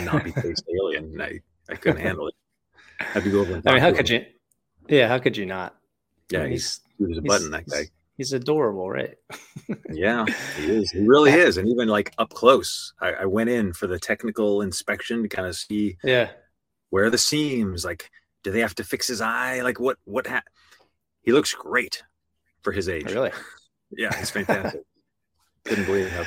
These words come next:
Speaker 1: cool it looked.
Speaker 2: How, uh, how deep did your, uh, fandom go, I guess? So let me preface this question
Speaker 1: Hmm.
Speaker 2: by, uh, sharing that, like, I, I'm the same. Obviously, I've seen all the movies, uh, sometimes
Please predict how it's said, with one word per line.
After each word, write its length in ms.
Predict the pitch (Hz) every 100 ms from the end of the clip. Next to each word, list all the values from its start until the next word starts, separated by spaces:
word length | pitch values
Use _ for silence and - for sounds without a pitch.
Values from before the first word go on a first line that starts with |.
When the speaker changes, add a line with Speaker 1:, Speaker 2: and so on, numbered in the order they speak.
| -
Speaker 1:
cool 160 | 92
it 40 | 78
looked. 200 | 80 - _ _ _ _ _ _ _ _ _
Speaker 2:
How, 360 | - 131 135 147
uh, 540 | 135 127 120 113 107 - -
how 320 | - 143 139 127 110
deep 340 | - 120 120 - -
did 320 | - 104 101
your, 560 | 107 101 98 98 95 92 - _ _ _ _ _ _ _ - -
uh, 420 | 98 92 92 90
fandom 720 | - - 104 104 98 98 95
go, 160 | 95 98
I 80 |
guess? 180 | 98 104
So 300 | - 147 147 - - - _
let 100 | 139
me 280 | 147 147 147 -
preface 420 | - 120 113 101
this 180 | - 101
question 400 | - 104 - 98
Speaker 1:
Hmm. 60 | 95
Speaker 2:
by, 380 | 92 92 90 104 _ _ _ _ _ _ -
uh, 280 | 101 92 90
sharing 420 | - 127 110 107
that, 280 | 101 98 - _
like, 200 | 120 107 -
I, 260 | 117 127 -
I'm 160 | 131
the 60 | 135
same. 200 | 123 107
Obviously, 380 | - 123 120 117
I've 100 | 104
seen 180 | - 95
all 100 | 92
the 60 |
movies, 640 | 90 90 90 90 87 - - _ _ _ _
uh, 300 | 101 98 95
sometimes 500 | 101 127 117 110 -